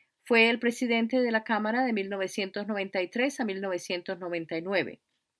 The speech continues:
Su madre es la magistrada Christine E. Keller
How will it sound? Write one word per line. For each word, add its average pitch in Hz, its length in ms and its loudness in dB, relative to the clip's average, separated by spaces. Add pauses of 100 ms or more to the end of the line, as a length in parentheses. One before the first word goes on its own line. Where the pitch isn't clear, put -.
(420)
Su 233 180 0
madre 226 460 6
es 208 60 2
la 214 120 0
magistrada 202 720 2
Christine 226 640 -2
E. 208 360 -4
Keller 208 500 4